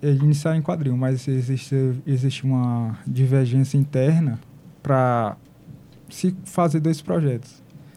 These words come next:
Ah, não, então, já que a gente não tem essa velocidade pra fazer em desenho, então a gente vai escrever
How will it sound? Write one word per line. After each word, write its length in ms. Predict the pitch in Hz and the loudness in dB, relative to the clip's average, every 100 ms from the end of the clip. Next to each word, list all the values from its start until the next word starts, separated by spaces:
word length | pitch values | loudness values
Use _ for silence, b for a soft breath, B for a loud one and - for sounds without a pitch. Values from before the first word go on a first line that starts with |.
| B B | B B
Ah, 140 | 131 131 | -2 2
não, 160 | 139 120 | 4 2
então, 460 | - 131 139 156 151 - 185 | 0 2 4 2 -2 -12 -10
já 220 | 127 135 | -2 0
que 100 | 139 | 2
a 40 | 143 | 2
gente 240 | 139 143 | 2 2
não 160 | 147 190 | 0 0
tem 260 | 190 175 | 0 0
essa 260 | 156 143 147 | 0 2 2
velocidade 880 | 135 147 143 143 143 123 113 107 107 - B B - | 4 6 4 2 2 2 0 -4 -12 -18 B B -10
pra 140 | 123 120 | -4 -2
fazer 260 | 123 123 | 0 2
em 40 | 127 | 2
desenho, 420 | 127 117 139 170 | 2 2 2 4
então 180 | 175 143 | 4 4
a 40 | |
gente 180 | 143 156 | 4 2
vai 140 | 156 | -4
escrever 720 | 156 - 185 151 143 151 190 | -8 -6 -6 -4 -4 -6 -8